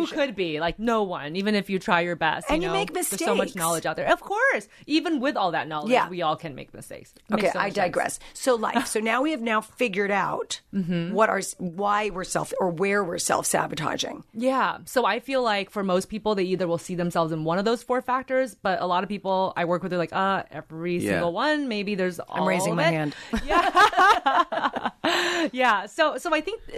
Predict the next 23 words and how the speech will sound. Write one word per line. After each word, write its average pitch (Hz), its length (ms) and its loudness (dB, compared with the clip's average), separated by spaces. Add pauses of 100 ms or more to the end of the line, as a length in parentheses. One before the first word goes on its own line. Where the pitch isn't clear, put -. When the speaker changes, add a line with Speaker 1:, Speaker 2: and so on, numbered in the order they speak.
(200)
Speaker 1:
knowing 269 440 2
kind 240 140 0
of 208 160 0
where 202 540 0
it 170 280 -6
derives 170 500 2
from 147 200 -6
is 143 100 -10
important. 151 400 -2
That's 190 140 2
sort 262 140 -2
of 226 60 0
like 220 140 0
the 190 140 -8 (100)
underlying 160 840 2
sort 156 160 -6
of 147 100 -2
roadmap 156 580 2
of, 135 100 -4
like, 147 220 -6
this 185 180 -6
is 240 140 -6
why 156 380 0